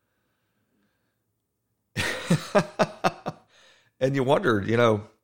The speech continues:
did, uh, did one of the copy editors over there fall down on the job? How the heck did this article end up on C N N? I'm surprised it hasn't been picked up by Real Clear Politics and, and run,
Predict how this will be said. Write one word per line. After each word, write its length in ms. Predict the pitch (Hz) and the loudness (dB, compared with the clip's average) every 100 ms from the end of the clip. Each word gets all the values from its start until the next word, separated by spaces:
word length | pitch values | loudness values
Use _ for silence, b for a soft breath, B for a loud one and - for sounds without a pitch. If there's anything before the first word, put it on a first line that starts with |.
| _ _ _ _ _ _ _ 85 | _ _ _ _ _ _ _ -2
did, 240 | 117 110 | 0 4
uh, 240 | 104 98 | 4 4
did 160 | 92 90 | 2 0
one 160 | 104 120 | 0 2
of 60 | |
the 240 | 107 85 78 _ _ _ _ _ | 2 2 -4 _ _ _ _ _
copy 340 | - 110 123 135 | 0 2 4 4
editors 380 | 139 147 147 143 | 4 2 0 0
over 140 | 139 | 2
there 160 | 139 151 | 2 2
fall 260 | 117 127 | 4 4
down 220 | 135 143 | 4 2
on 100 | 143 | 0
the 60 | 139 | -2
job? 420 | 123 127 165 160 B B B B _ _ _ _ _ _ | 2 4 2 0 B B B B _ _ _ _ _ _
How 160 | - 110 | 0 2
the 80 | 127 | 2
heck 200 | 135 - | 0 -2
did 140 | 127 | 0
this 200 | 131 147 | 0 2
article 360 | 110 107 107 113 | 4 2 2 2
end 180 | 123 120 | 4 2
up 140 | - | 2
on 160 | 117 113 | 0 0
C 200 | 139 123 | 2 2
N 100 | 120 | 2
N? 300 | 147 71 - _ _ _ _ _ _ _ _ _ _ _ _ _ _ _ _ _ _ _ _ _ _ _ | 0 -2 -10 _ _ _ _ _ _ _ _ _ _ _ _ _ _ _ _ _ _ _ _ _ _ _
I'm 100 | 101 | -6
surprised 420 | - - 127 131 | -4 2 2 2
it 60 | 104 | 0
hasn't 260 | 101 98 | -2 -2
been 200 | 85 98 | -4 -4
picked 240 | - 120 117 | -6 -6 -4
up 120 | 104 | -2
by 120 | 95 | 0
Real 240 | 95 113 110 | 0 0 -2
Clear 260 | - 110 | -2 -4
Politics 640 | - 104 127 123 90 - | 0 0 0 -2 -6 -6
and, 140 | 92 90 | -10 -8
and 240 | 85 87 87 | -8 -6 -2
run, 320 | 85 101 | -2 -4